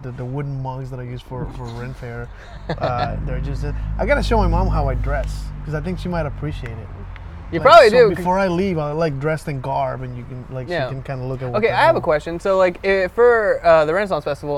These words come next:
Speaker 2: or fe-, uh, is it festival or fair?
Speaker 1: It,
Speaker 2: Fes-
Speaker 1: it's, it's a fair.
Speaker 2: Fair.
Speaker 1: It's a festival of fairs.
Speaker 2: Okay.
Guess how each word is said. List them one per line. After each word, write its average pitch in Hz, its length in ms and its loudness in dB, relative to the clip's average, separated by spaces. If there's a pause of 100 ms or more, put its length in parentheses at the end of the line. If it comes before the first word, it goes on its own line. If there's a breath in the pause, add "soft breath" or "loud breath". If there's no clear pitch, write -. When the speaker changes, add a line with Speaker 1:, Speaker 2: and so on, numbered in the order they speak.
Speaker 2:
or 135 160 -2 (120)
fe-, 165 120 0
uh, 143 180 0
is 139 140 -6
it - 20 -12
festival 220 240 0
or 190 60 2
fair? 123 180 -4 (160)
Speaker 1:
It, 156 200 -12
Speaker 2:
Fes- 175 280 -6
Speaker 1:
it's, - 80 -20
it's 180 160 -6
a 196 60 -4
fair. 175 480 0
Speaker 2:
Fair. 147 180 4
Speaker 1:
It's 143 80 -4
a 175 80 -6
festival 151 600 -4
of 139 100 -8 (200)
fairs. 120 380 -6 (200)
Speaker 2:
Okay. 135 320 -4